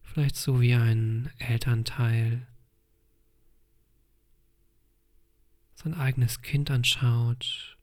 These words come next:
Oder wenn du Tiere hast, du vielleicht deine Tiere anschaust.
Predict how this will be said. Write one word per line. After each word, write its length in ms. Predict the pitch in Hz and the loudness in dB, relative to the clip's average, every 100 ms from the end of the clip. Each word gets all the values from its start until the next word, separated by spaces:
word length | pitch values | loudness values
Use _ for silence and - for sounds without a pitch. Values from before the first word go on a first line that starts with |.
| _ _ _ _ _ _ _ _ _ _ _ _ _ _ _ _ _ _ _ _ _ _ _ _ _ _ _ | _ _ _ _ _ _ _ _ _ _ _ _ _ _ _ _ _ _ _ _ _ _ _ _ _ _ _
Oder 260 | 165 151 127 | -6 -2 2
wenn 100 | 120 | 2
du 100 | 113 | 0
Tiere 560 | - 131 127 127 120 | 0 2 2 4 2
hast, 840 | 117 117 - - _ - - - - | 2 0 -2 -12 _ -16 -16 -16 -8
du 80 | 156 | -8
vielleicht 460 | - 127 117 120 | -4 0 0 -2
deine 200 | 135 120 - | -4 -6 -4
Tiere 340 | - 127 127 | 2 4 4
anschaust. 960 | 127 117 - 127 120 123 127 - - | 4 0 0 0 0 -2 -6 -12 -14